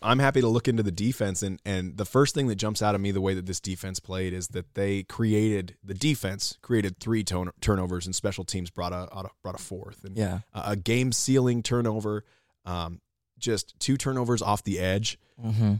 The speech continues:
Speaker 1: off that edge rush, where, I don't know about you, but just sitting when, when, uh, Tivamaga Clements had that, that big strip sack on Padilla and
Speaker 2: Yeah.
Speaker 1: Garrett Nelson had the recovery.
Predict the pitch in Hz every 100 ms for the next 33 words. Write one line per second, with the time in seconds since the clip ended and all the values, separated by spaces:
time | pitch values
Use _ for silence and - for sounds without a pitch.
0 | - - 101 - 95 98 98 101 92 95
1 | - 104 98 98 92 - - 247 196 123
2 | 104 117 95 92 - 156 - - 131 110
3 | 98 95 92 101 95 90 90 92 92 -
4 | - 165 131 123 104 - 104 101 90 -
5 | - _ - 101 98 98 - _ _ _
6 | _ 104 92 104 110 107 - 104 95 95
7 | 95 92 92 92 95 90 - 107 110 98
8 | 98 92 95 92 92 90 92 95 - 92
9 | 92 90